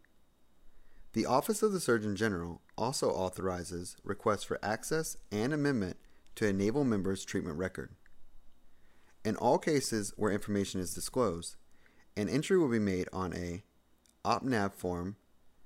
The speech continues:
fifty-two eleven slash nine, Record of Disclosure,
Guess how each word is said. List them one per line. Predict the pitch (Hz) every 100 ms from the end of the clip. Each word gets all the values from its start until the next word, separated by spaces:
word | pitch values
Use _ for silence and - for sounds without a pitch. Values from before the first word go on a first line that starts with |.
| -
fifty-two | - 110 - 170 180
eleven | 170 113 95 98 104
slash | - - 95 92 -
nine, | 101 92 76 - - _ _ _ _ - _
Record | 101 107 104 101
of | 87
Disclosure, | 92 - 101 90 85 -